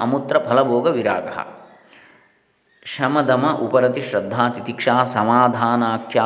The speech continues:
ಷಟ್ ಸಂಪತ್ತಿ ಮುಮುಕ್ಷುತ್ವಂ ಚ ಇತಿ ಸಾಧನಾ ಚತುಷ್ಟಯಂ. ನಿತ್ಯಾನಿತ್ಯ ವಿವೇಕ, ಇಹ ಪರಲೋಕಗಳ ಫಲಭೋಗ ವಿರಾಗ, ವೈರಾಗ್ಯ,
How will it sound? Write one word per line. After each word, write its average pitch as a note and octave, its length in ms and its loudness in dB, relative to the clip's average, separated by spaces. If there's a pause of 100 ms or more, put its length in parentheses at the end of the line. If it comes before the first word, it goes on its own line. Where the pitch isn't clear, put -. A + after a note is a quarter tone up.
ಷಟ್ A#2+ 240 -6
ಸಂಪತ್ತಿ F2+ 640 -8 (760)
ಮುಮುಕ್ಷುತ್ವಂ A#2 580 -4 (140)
ಚ A#2+ 220 2
ಇತಿ - 240 -4 (100)
ಸಾಧನಾ G2+ 480 -2
ಚತುಷ್ಟಯಂ. F#2+ 640 -8 (300)
ನಿತ್ಯಾನಿತ್ಯ A2 800 -2
ವಿವೇಕ, F#2 380 -6 (420)
ಇಹ A2+ 300 0
ಪರಲೋಕಗಳ G#2 760 0
ಫಲಭೋಗ G2+ 580 -2
ವಿರಾಗ, G2+ 440 -2 (140)
ವೈರಾಗ್ಯ, F2 440 -4